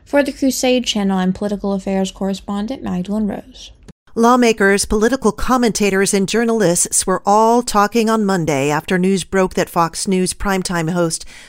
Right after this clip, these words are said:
Speaker 2: Tucker Carlson had cut ties with the network. Carlson had been a fixture at Fox News since two thousand nine. He hosted his own primetime show, Tucker Carlson Tonight, from November twenty sixteen until his final show on Friday,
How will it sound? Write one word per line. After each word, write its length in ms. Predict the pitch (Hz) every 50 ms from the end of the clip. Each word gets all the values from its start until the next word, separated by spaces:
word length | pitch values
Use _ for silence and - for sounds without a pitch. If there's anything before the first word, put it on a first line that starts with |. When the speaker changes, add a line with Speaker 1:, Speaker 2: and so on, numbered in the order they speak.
| - -
Speaker 2:
Tucker 340 | - - 269 285 - 339 311
Carlson 500 | - - - 247 226 202 185 - 196 160
had 180 | 180 160 - -
cut 180 | - 151 -
ties 320 | - - 180 156 147 143 -
with 120 | 156 -
the 60 | 156
network. 500 | 151 156 147 147 - 170 170 202 220 - - - - - - - - - -
Carlson 400 | 277 277 269 285 269 - 262 226
had 220 | 233 233 285 285
been 140 | 359 349 339
a 40 | 269
fixture 520 | - 196 - - - - 175 160 180 247
at 180 | - - 202 -
Fox 320 | - 202 180 180 - -
News 240 | 196 185 185 214 -
since 200 | - 196 175 -
two 220 | - - - 285
thousand 580 | 269 - 247 233 226 214 - 202 170 165 - -
nine. 600 | 196 180 208 240 277 277 214 131 82 95 104 - - - - - -
He 140 | - - 175
hosted 360 | 185 202 208 190 - - 208
his 140 | 190 180 -
own 220 | - 196 196 190 165
primetime 680 | - - 202 208 214 214 202 - 214 208 208 208 202
show, 360 | - - 254 269 254 165 151
Tucker 320 | - - 180 175 - 190
Carlson 500 | - - - 214 208 208 196 - 208 180
Tonight, 540 | 175 - 185 214 262 254 185 127 - - - - - - - - - -
from 180 | 208 196 196
November 540 | 202 196 190 165 196 220 226 226 233 220 208
twenty 340 | - - - 277 294 349 330
sixteen 500 | 277 - 214 - - - - 170 165 165
until 220 | 170 170 - 185
his 160 | 180 170 160
final 280 | - 170 165 160 151 151
show 300 | - - - 185 170 165
on 180 | - 156 156 151
Friday, 560 | - - - 285 277 233 139 123 135 135 131